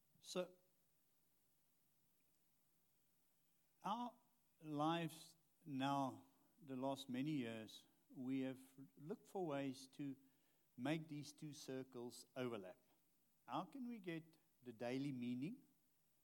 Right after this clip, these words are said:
the calling, your call, your calling? How could we help people to understand that that can be overlapping with also earning the daily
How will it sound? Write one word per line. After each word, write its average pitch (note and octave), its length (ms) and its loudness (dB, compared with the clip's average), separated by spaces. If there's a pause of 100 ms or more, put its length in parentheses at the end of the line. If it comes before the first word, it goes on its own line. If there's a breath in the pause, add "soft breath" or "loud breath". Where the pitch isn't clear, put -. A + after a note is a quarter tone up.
(260)
the - 160 -10
calling, C3+ 380 0 (380)
your B2+ 220 4
call, B2+ 460 -2
your B2 180 -2 (100)
calling? B2+ 420 2 (920 soft breath)
How D#3+ 140 0 (100)
could G3+ 120 -4 (600 soft breath)
we D3+ 140 6
help D3+ 320 2
people C#3 300 -2
to C#3 120 -8
understand C3+ 600 -2
that B2+ 100 -2
that D3+ 160 -8 (160)
can F3 260 -4
be C#3+ 260 -2 (180)
overlapping C3 680 2
with A#2 200 -10
also C3+ 300 -2 (220)
earning A#2 260 -4 (100)
the G2 180 -10
daily G2+ 240 -4